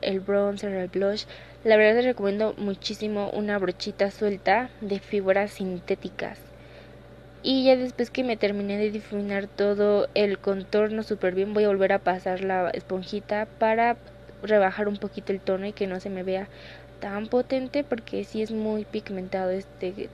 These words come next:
tono. Y ahora sí vamos a pasar a sellar con estos polvos de Earthspun. Estos son en el tono translúcido y la verdad que te los recomiendo bastante.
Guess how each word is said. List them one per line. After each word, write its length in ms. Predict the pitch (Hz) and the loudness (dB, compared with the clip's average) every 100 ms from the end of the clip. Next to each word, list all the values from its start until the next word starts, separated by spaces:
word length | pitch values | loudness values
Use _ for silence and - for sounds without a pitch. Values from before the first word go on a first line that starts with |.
| - | -10
tono. 320 | - 180 175 359 - - - - - - - | -6 -4 -6 -8 -14 -20 -20 -20 -20 -14 0
Y 140 | 269 | 6
ahora 280 | 262 254 240 | 8 8 6
sí 160 | 233 226 | 4 2
vamos 240 | 214 220 | 2 -2
a 40 | |
pasar 360 | 214 202 208 190 | -4 -4 -2 0
a 100 | 190 | -2
sellar 420 | - 185 196 220 | -2 0 2 0
con 200 | - 196 | 0 -2
estos 260 | 190 - 196 | -2 -6 -4
polvos 360 | 196 190 185 | -2 0 -2
de 100 | - - | -4 2
Earthspun. 580 | 214 220 - 240 277 311 - - - | 2 2 -4 -2 -2 -4 -12 -16 2
Estos 220 | 240 262 | 2 2
son 100 | 254 | -2
en 140 | 247 226 | 0 -2
el 120 | 196 | 0
tono 220 | 196 202 | 0 2
translúcido 760 | - 185 196 202 196 214 220 - | 0 0 0 -2 0 0 0 2
y 100 | 226 | 4
la 160 | 220 | 6
verdad 200 | 208 208 | 8 8
que 120 | 220 269 | 6 4
te 100 | 262 | 4
los 100 | 208 | 4
recomiendo 460 | 208 190 190 214 | 2 -2 -2 0
bastante. 640 | 202 185 - 185 185 175 | 0 -2 -2 -4 -2 -4